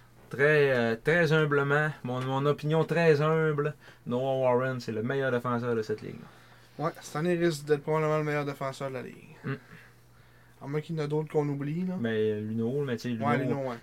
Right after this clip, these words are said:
Speaker 1: parce que c'est pas le même style, là.
Speaker 2: Ah, c'est ça, lui.
Speaker 1: Warren, il est tellement bon défensivement.
Speaker 2: Mm. Puis ça a fait mal, euh, à Gatineau qui l'ont perdu en série l'année passée, là.
Speaker 1: Ah ouais.
Speaker 2: D'après moi, il aurait battu, euh,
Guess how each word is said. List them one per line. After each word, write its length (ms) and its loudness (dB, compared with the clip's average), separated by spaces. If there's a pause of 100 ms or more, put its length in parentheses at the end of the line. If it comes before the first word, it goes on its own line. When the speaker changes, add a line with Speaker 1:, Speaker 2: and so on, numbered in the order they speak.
Speaker 1:
parce 120 -2
que 40 -10
c'est 80 2
pas 120 0
le 60 2
même 220 0
style, 480 -2
là. 40 -4 (100)
Speaker 2:
Ah, 180 -6
c'est 160 -12
ça, 60 -4
lui. 60 2
Speaker 1:
Warren, 360 2
il 160 2
est 180 -4
tellement 400 2
bon 140 -2
défensivement. 640 -4 (380)
Speaker 2:
Mm. 40 -12 (640)
Puis 80 -14
ça 120 0
a 40 2
fait 120 -2
mal, 460 2
euh, 380 -2 (520)
à 120 -4
Gatineau 320 -2
qui 160 -8
l'ont 160 0
perdu 300 -4
en 120 0
série 280 -6
l'année 200 -4
passée, 500 -4
là. 120 -8 (100)
Speaker 1:
Ah 180 -8
ouais. 140 -14 (760)
Speaker 2:
D'après 160 -6
moi, 120 0
il 60 0
aurait 160 -2
battu, 580 -4
euh, 340 -10